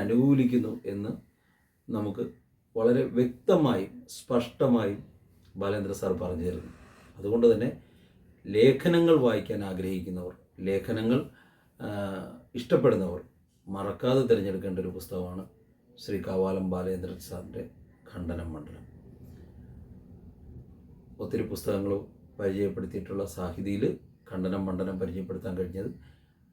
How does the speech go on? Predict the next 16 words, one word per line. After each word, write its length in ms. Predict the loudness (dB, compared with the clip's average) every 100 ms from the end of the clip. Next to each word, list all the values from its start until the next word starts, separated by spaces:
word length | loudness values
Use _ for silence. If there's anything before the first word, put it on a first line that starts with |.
| _ _ _ _ _ -12
സാഹിതിയുടെ 380 | -6 -2 0 0
ഒരു 60 | 0 -2
ഭാഗ്യമായി 540 | -2 2 2 6 4 4
തന്നെ 160 | -2 -4
ഞാൻ 80 | -8
കരുതുന്നു. 320 | -10 -10 -14 -20 _ _ _ _ _ -10
കാരണം 320 | -8 -6 -8 -12 _ _ _ _ _ _ _ _ _ _ _ _ _ _ _ _ _ _ _ _ _ _ _ _ _ _ _ _ -14
അത്രയ്ക്കേറെ 480 | 2 2 6 6 6 2
ഇഷ്ടപ്പെട്ടു 480 | 0 -2 -2 -8 -12 -16 -20 -20 -20 -20 -14 -10
ഈ 40 | -10
പുസ്തകം. 340 | -10 -10 -10 -10 -16 -20 -20 -12
നമ്മൾ, 200 | -8 -4 -4 -8 -16 -20 -20 -20 -20 -20 -20 -20 -16
ആ, 40 | -12 -12 -12 -16 -20 -20 -20 -14 -8
ഞാൻ 120 | -2 -2 -4 -6
ഇടയ്ക്ക് 260 | -4 -4 -2 0
പറഞ്ഞു, 280 | 4 4